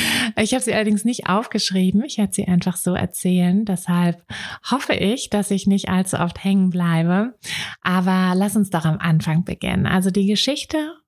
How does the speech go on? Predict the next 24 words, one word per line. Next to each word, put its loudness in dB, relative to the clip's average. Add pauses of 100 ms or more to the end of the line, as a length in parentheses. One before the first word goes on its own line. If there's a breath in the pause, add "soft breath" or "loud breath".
(120)
geht 0
los, 0 (380 loud breath)
als 0
ich 0
mit 2
dreizehn 0
meine 2
allererste 0
richtige 2
Kamera 2
geschenkt 2
bekommen 0
habe. 0
Ich 0
habe -2
schon -4
mal 0
mit 0
fünf -4
oder 2
sechs -2
eine 2
geschenkt 2
bekommen, 0